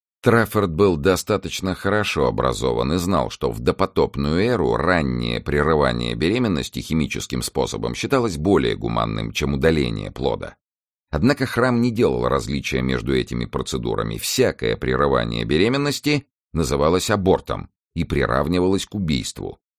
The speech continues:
Пресловутые утренние таблетки занимали не последнее место в числе факторов, вызвавших гнев любви и таким образом ставших причиной потопа. «Какая разница, Траффорд?» — ответил Касси всё с той же вежливой улыбкой.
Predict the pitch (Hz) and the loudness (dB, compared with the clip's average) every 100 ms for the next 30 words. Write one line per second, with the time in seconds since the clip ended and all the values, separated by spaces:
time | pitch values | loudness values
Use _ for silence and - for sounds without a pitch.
0 | _ _ 107 113 123 127 143 135 127 117 | _ _ 2 4 4 2 2 2 2 2
1 | 135 104 101 101 98 95 92 92 92 127 | -2 -2 0 2 2 2 2 0 2 2
2 | 147 - 65 62 87 120 127 127 131 135 | 0 -2 -4 -2 0 0 2 2 2 0
3 | - 98 65 60 64 65 64 - 62 - | 0 0 -2 -2 -2 0 -2 -2 -6 -4
4 | - - 65 62 69 64 - 64 60 78 | -4 -2 0 0 2 0 0 -2 -2 0
5 | 87 62 60 64 - 65 55 69 85 64 | 0 0 -2 -4 -4 -4 -4 0 2 0
6 | - 67 57 82 156 - 62 - 62 73 | -2 -4 -4 -2 -2 -2 -6 -4 -2 0
7 | 107 113 110 95 - 76 76 - 98 - | 2 2 2 -2 0 0 0 0 -6 -2
8 | 71 - - 62 60 64 - 71 - - | -4 -4 -4 -2 -2 -4 -4 -6 0 -2
9 | - - 50 - _ _ _ _ _ _ | 0 -4 -8 -12 _ _ _ _ _ _
10 | _ _ _ _ - 151 165 156 127 - | _ _ _ _ -8 -4 -2 -2 -2 -4
11 | 65 - 67 120 92 - - _ _ _ | -6 -6 -4 -4 -4 -8 -16 _ _ _
12 | - 65 - 65 62 - 85 80 - 60 | -8 -6 -2 -2 -4 0 0 0 -2 -8
13 | - 65 - 80 80 65 62 67 60 62 | -4 -6 -2 -2 0 -2 -2 -2 -2 -2
14 | 62 64 55 - - 50 | -2 -2 -4 -8 -12 -14